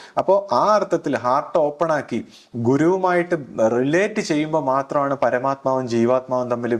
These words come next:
ബന്ധം ഉണ്ടാകുന്നത്. അല്ലെങ്കിൽ മനസ്സിൽ ഒരു even ഹയസ്റ്റ് ഗുരുവിനെ ആയാലും മനസ്സിൽ ഭാവന ചെയ്തിരിക്കുമ്പോൾ ആ മനസ്സിൽ അവനവൻ്റെ മനസ്സിൻ്റെ ഇമേജുമായിട്ട് മാത്രമേ ബന്ധം വരുന്നുള്ളൂ, അല്ലെങ്കിൽ അവനവൻ എത്തിയ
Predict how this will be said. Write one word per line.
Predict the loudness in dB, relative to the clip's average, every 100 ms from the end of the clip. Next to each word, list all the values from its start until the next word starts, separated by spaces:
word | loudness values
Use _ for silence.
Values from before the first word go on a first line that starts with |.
| -2
ബന്ധം | -2 -2 -2 0
ഉണ്ടാകുന്നത്. | 2 2 2
അല്ലെങ്കിൽ | 0 -2
മനസ്സിൽ | 0 0 0 -2 -2 -2 -8 -8 0
ഒരു | 2
even | 2 2 2 2 -2 -2
ഹയസ്റ്റ് | 0 2 2 0 -2
ഗുരുവിനെ | 0 0 2
ആയാലും | 2 2 0
മനസ്സിൽ | 0 0 -2 0
ഭാവന | 2 2 2 0
ചെയ്തിരിക്കുമ്പോൾ | 0 0 2 0 -2 0 0 -2 -12 -4 0
ആ |
മനസ്സിൽ | 2 0 0 0
അവനവൻ്റെ | 2 2 2 2 2 0
മനസ്സിൻ്റെ | 0 -4 -4 -2 0
ഇമേജുമായിട്ട് | 0 -2 0 0 0 2
മാത്രമേ | 0 2 0
ബന്ധം | 0 -2 -2
വരുന്നുള്ളൂ, | -2 0 0
അല്ലെങ്കിൽ | 0 2
അവനവൻ | 2 2 0 0
എത്തിയ | -4 -6 -2 0